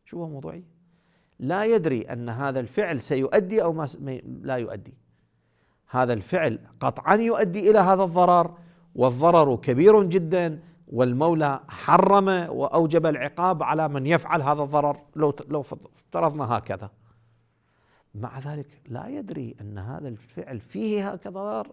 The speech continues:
ضرر أو لا، هو شبهة عنده، شبهة موضوعية. الكل متفقون، الأخباريون والأصوليون متفقون على أنه لا يجب الاحتياط فيها. مثلًا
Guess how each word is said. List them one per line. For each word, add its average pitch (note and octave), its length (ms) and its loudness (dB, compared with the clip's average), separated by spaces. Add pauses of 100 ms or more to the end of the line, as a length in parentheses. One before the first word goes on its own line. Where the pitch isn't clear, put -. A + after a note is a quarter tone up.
ضرر G3 400 -4
أو B2+ 140 -2
لا، A2 140 -6
هو - 340 -4 (280)
شبهة - 300 -6
عنده، A2+ 340 -12 (1000)
شبهة G#2 280 -16
موضوعية. G#2 680 -12 (460)
الكل F#3+ 280 -2
متفقون، G#2 720 -8 (360)
الأخباريون F#2+ 800 -12 (260)
والأصوليون D#3 760 -10 (240)
متفقون - 520 -16
على A2 220 -16
أنه B2 220 -16
لا - 160 -12
يجب F#2 200 -16
الاحتياط - 380 -20
فيها. - 220 -20 (1600)
مثلًا G#2 380 -10